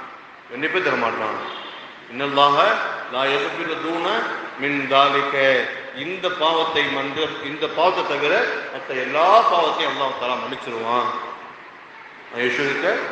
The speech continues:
மின் தூன தாலிக". அன்பிற்குரிய பெருமக்களே, நம்ம நிறைய கேள்விப்படுறோம். சமீபத்துல, சமீபத்துல நிறைய கேள்விப்படுறோம். நம்ம மக்கள், நம்ம மக்கள் பூஜை சாமான்களை கொண்டுட்டு போய் பூசாரிகள் இடத்துல கொடுத்து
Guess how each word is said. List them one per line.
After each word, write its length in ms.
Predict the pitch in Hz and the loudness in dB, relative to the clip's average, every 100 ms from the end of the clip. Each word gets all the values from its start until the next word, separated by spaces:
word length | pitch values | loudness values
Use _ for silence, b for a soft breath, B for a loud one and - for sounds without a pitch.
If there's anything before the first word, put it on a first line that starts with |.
| - | -8
மின் 180 | 123 120 | -8 -8
தூன 160 | 131 127 117 | -6 -4 -2
தாலிக". 300 | 110 110 - - - - - - - - 107 | -2 -2 -6 -10 -12 -16 -16 -16 -18 -16 -14
அன்பிற்குரிய 380 | 117 175 165 147 | -4 -2 0 0
பெருமக்களே, 600 | 131 123 123 120 117 135 170 - - - - 120 | 0 -2 -4 -4 -4 -4 -4 -8 -12 -16 -16 -10
நம்ம 280 | 120 127 | -6 0
நிறைய 180 | 156 196 185 | 2 4 4
கேள்விப்படுறோம். 580 | 190 208 - 151 139 120 | 2 4 2 0 -2 -4
சமீபத்துல, 640 | 151 165 156 139 127 117 127 - - - - - - | -6 -6 -8 -8 -4 -2 -2 -6 -10 -14 -16 -16 -18
சமீபத்துல 340 | 123 170 175 156 | -10 -8 -6 -2
நிறைய 300 | 131 143 147 139 | 0 4 4 2
கேள்விப்படுறோம். 800 | 139 123 117 107 107 110 - 117 | 0 0 -2 -4 -6 -6 -8 -6
நம்ம 200 | 135 165 | -4 -2
மக்கள், 400 | 151 147 147 107 - - - - | 0 0 -2 -4 -8 -12 -14 -10
நம்ம 240 | 123 151 | -6 -2
மக்கள் 440 | 139 123 - 123 104 - - - - - - | -2 -2 -2 -4 -4 -8 -10 -14 -16 -16 -10
பூஜை 340 | 170 226 202 180 | 0 2 4 2
சாமான்களை 680 | 151 156 156 151 143 139 135 | 2 -2 -2 -2 -2 -4 -4
கொண்டுட்டு 520 | 131 139 151 147 139 139 | -4 -6 -4 -4 -4 -2
போய் 360 | 123 120 131 - - - - - | -2 2 2 2 -2 -6 -10 -4
பூசாரிகள் 580 | 160 160 147 139 123 120 | -2 2 4 4 2 2
இடத்துல 300 | 120 120 120 | 0 -2 -2
கொடுத்து 880 | 120 120 123 135 131 123 123 123 | -2 -2 -4 -6 -6 -2 -2 -2